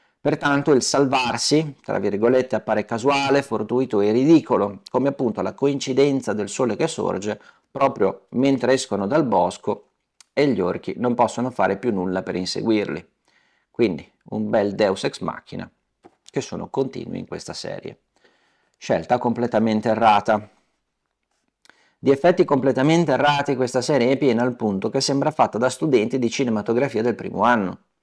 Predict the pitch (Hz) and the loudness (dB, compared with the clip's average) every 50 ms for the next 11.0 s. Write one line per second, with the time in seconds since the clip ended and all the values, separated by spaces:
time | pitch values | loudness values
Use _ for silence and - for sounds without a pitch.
0 | _ _ _ _ _ _ _ _ - 147 - - 123 104 101 104 117 120 120 135 | _ _ _ _ _ _ _ _ -8 -4 0 2 2 2 2 2 0 2 2 2
1 | 135 143 160 170 - 135 98 95 104 120 - 117 110 110 110 101 95 - - 104 | 2 2 2 0 2 2 2 2 2 0 0 0 0 0 0 -2 -4 -4 -6 -6
2 | 101 98 101 98 - 101 92 85 82 82 90 90 - _ _ _ _ _ _ _ | -6 -6 -6 -6 -4 -4 -4 -4 -4 -8 -10 -10 -12 _ _ _ _ _ _ _
3 | _ - 160 - 208 202 196 135 120 117 107 - 107 101 120 120 - 107 92 90 | _ -6 -4 -2 -2 -2 0 -2 -4 -4 -4 -4 -4 -4 -4 -4 -6 -6 -6 -4
4 | 95 104 110 101 92 82 90 98 107 101 98 92 92 90 90 92 90 90 92 92 | -4 -2 -2 -4 -4 -4 -6 -6 -8 -8 -8 -6 -4 -2 -2 -2 -2 -4 -6 -6
5 | 98 110 127 143 135 113 98 98 92 87 - _ _ _ _ _ _ _ _ _ | -4 0 4 4 6 6 4 2 -2 -6 -12 _ _ _ _ _ _ _ _ _
6 | _ _ _ _ _ _ _ _ _ _ _ _ _ _ _ _ _ _ _ _ | _ _ _ _ _ _ _ _ _ _ _ _ _ _ _ _ _ _ _ _
7 | - 160 190 196 - 165 170 185 180 175 165 - - 147 139 139 131 127 143 143 | 0 0 2 4 4 6 6 6 6 4 2 4 4 4 4 4 4 2 2 0
8 | 151 156 - - 127 123 - 123 - - 131 139 151 156 156 - 147 135 139 139 | 0 0 2 2 2 4 2 0 0 2 2 4 2 2 2 2 2 2 4 4
9 | 139 135 123 131 127 - - 131 117 131 123 120 113 117 120 120 120 123 - - | 4 2 2 0 0 0 0 0 2 2 2 2 2 2 2 2 2 0 0 -2
10 | 113 107 - 120 113 107 107 101 - 107 104 110 107 107 107 104 104 107 110 | -4 -2 -2 0 0 0 0 0 -2 -2 0 2 4 4 4 4 2 0 -2